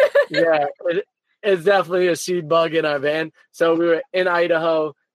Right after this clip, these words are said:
One thing that people need to know about Idaho is at a certain time of the year,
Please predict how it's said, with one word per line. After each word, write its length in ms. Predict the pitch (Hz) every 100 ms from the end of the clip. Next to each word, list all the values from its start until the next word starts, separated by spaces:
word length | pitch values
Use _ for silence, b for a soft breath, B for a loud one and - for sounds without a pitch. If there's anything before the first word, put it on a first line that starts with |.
| _
One 180 | 143 160
thing 160 | 160 156
that 200 | 151 139
people 240 | 156 147
need 140 | 147 151
to 100 | 143
know 160 | 143
about 260 | 139 135 131
Idaho 440 | 143 139 131 127 127
is 260 | 131 117 _ _ _
at 140 | 147 147
a 60 |
certain 260 | 139 160 151
time 240 | 151 160 135
of 60 |
the 60 | 135
year, 500 | 135 156 147 135